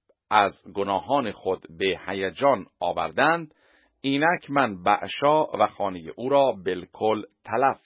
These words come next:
خواهم نمود و خانهٔ تو را مثل خانهٔ یربعام ابن نبات خواهم گردانید. آن را که از بعشا در شهر بمیرد، سگان بخورند و آن را که در صحرا بمیرد،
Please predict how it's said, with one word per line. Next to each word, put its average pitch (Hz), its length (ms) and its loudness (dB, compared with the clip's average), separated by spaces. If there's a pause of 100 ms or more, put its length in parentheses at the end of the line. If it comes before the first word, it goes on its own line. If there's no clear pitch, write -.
خواهم 87 440 -4
نمود 82 360 -12 (600)
و 104 100 2
خانهٔ 104 420 -2
تو 127 200 -2
را 147 360 4
مثل 107 300 -6
خانهٔ 95 340 -6
یربعام 92 880 0 (120)
ابن 95 260 -2
نبات 92 680 -2 (100)
خواهم 113 480 -2
گردانید. 85 600 -6 (720)
آن 113 180 4
را 120 180 4
که - 240 -2
از 101 140 2 (140)
بعشا 139 500 0
در 104 160 0
شهر 90 360 -2
بمیرد، 127 680 -2 (420)
سگان 104 460 -2 (180)
بخورند 127 580 2 (280)
و 85 100 -2
آن 101 280 0
را 104 180 2
که - 140 -8
در 92 160 0 (140)
صحرا 117 340 2
بمیرد، 131 560 0